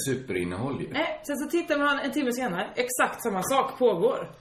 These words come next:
Speaker 1: Och då, var det då du fick tanken att jag måste rädda Comedy Central?
Speaker 2: Nej. Sen så kom, sen så började det twittras från olika herrkomiker. Det var, eh,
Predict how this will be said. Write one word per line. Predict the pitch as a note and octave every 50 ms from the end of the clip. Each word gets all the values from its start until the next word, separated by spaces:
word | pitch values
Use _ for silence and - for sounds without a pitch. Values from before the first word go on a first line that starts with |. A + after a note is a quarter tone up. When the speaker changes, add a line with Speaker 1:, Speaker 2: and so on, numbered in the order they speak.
| _ _ -
Speaker 1:
Och | - B2 A#2+
då, | A2+ D3+ E3+
var | E3 D#3 A#2+ G2+ G#2+ A#2+
det | B2 C3
då | C3 D#3 E3+ E3+ F3
du | - C3+ A2
fick | - - F#2+ - - - - - - -
tanken | A2+ A2 F#2+ - - E2 E2
att | F2+ E2+ E2 - - -
jag | G#2+ G2 F#2 F#2+
måste | G#2+ G#2+ - - A2
rädda | A2+ A2+ G2 E2+ E2+ F#2+ F#2+ - - - _ _ _ _
Comedy | - - G2 F2+ F2+ F2 E2+ E2
Central? | - - A#3 G#3+ G3
Speaker 2:
Nej. | A3+ D4+ - - - - - - - -
Sen | - E4+ F4 F4+
så | E4 - F#4+ F#4 F4+ - - - F4
kom, | D#4+ C#4+ C#4 C#4
sen | - D4+ D4 -
så | - C#4+
började | B3 D#4+ D4+ C4 A3
det | G#3 - -
twittras | - C4 B3 - - F#3+ F3+ G3+ - - - - - - - - -
från | B3 C4+ B3 A#3 G#3+ -
olika | A#3 C4+ B3 G#3 F#3 E3 E3 F#3+ F3+
herrkomiker. | E3 G3+ B3 A#3 G3 F3 E3+ - F#3 E3 D3+ D3+ E3 E3 E3 A#3+ - - - E3+ E3 - - - - - - - - -
Det | C4 D4
var, | C#4+ C4 A#3 G#3+ G3 F#3+ F#3+ F#3 F#3 - -
eh, | G3